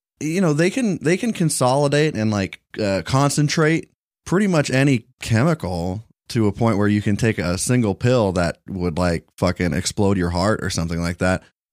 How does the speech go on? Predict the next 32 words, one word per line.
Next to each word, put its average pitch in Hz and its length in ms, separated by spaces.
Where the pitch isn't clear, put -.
But 98 460
they 110 140
can't 131 360
condense 113 600
the 113 80
fucking 117 360
whey 110 200
protein 190 580
to - 80
make 117 240
it 120 140
into 123 240
something 127 300
that 98 180
doesn't 110 300
come 120 300
in 110 160
a 104 100
fucking 120 440
jar 98 340
the 117 80
size 104 280
of 127 80
your 98 140
stupid 113 480
head. 95 320
I, 131 180
I 139 140
feel 285 220
like 180 160
that 123 340
is, 113 720